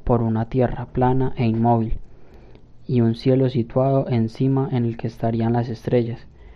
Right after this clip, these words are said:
Los griegos fueron los primeros en observar y deducir que la Tierra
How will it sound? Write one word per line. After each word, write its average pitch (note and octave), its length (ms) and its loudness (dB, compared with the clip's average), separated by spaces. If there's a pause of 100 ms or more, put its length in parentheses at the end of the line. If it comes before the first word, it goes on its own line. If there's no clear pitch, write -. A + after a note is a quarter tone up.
(440)
Los A#2 240 0
griegos A#2+ 360 2
fueron C3+ 280 2
los A#2+ 140 -4
primeros C3 640 -2
en C3 160 0
observar A#2+ 500 0
y C3+ 80 4
deducir A#2 400 0
que C3 120 -2
la A#2 180 -2
Tierra A#2+ 420 -2